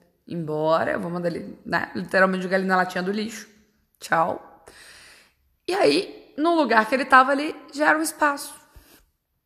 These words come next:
E esse espaço, ele vai servir pra receber outros pensamentos que tão mais alinhados com você.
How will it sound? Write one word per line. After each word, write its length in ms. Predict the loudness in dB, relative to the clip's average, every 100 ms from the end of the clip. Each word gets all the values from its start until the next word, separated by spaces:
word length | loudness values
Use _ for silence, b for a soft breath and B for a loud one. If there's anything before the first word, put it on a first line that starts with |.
| _ _ _ _ _ _ B B B B
E 140 | 2 2
esse 280 | 2 0 -2
espaço, 640 | -2 2 4 4 0 -4
ele 140 | -2
vai 160 | -2 -2
servir 300 | -2 -4 -2
pra 120 | -2
receber 840 | 0 0 -2 -4 -2 -4 -4 -8 b b b b _ _ -4
outros 460 | 2 2 2 -2 -2
pensamentos 460 | -4 -2 -2 -4
que 100 | -6
tão 200 | -4 0
mais 340 | 2 2 2 -2
alinhados 400 | -2 0 -2 -2
com 140 | -4
você. 400 | -4 -4 -8